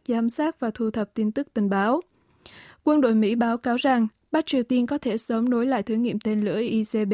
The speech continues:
M. Tuy nhiên, chính phủ Washington vẫn đang hối thúc Bình Nhưỡng đối thoại. Tổng thống Joe Biden phát biểu, ông có thể gặp mặt Chủ tịch Ủy ban Quốc vụ Kim Jong-un nếu hai bên đạt được một thỏa thuận nghiêm túc ở đàm phán cấp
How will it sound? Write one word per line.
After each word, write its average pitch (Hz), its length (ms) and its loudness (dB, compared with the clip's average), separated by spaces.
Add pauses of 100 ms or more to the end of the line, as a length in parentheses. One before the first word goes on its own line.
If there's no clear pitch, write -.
(140)
M. 214 120 4 (760)
Tuy 240 120 2
nhiên, 233 180 4
chính 233 160 -2
phủ 233 240 2
Washington 220 480 0
vẫn 214 180 -2
đang 214 160 -2
hối 233 200 -2
thúc 311 180 -4
Bình 220 160 2
Nhưỡng 214 220 0
đối 226 120 0
thoại. 226 360 -2 (520)
Tổng 262 160 4
thống 254 240 2
Joe 269 180 0
Biden 220 360 2
phát 269 200 -2
biểu, 262 340 2 (260)
ông 269 200 2
có 320 120 0
thể 226 180 -2
gặp 233 180 -2
mặt 208 180 0
Chủ 214 120 -4
tịch - 220 -6
Ủy 214 140 0
ban 220 200 -2
Quốc 277 180 -4
vụ 220 140 -2
Kim 214 220 -2
Jong-un 233 440 2 (240)
nếu 240 220 2
hai 269 140 0
bên 247 200 0
đạt 220 220 -4
được 208 160 -2
một 202 160 -6
thỏa 208 160 -6
thuận - 260 -4
nghiêm 214 160 0
túc 302 260 -4
ở 208 140 -4
đàm 202 200 -2
phán 202 320 -4
cấp 277 160 -6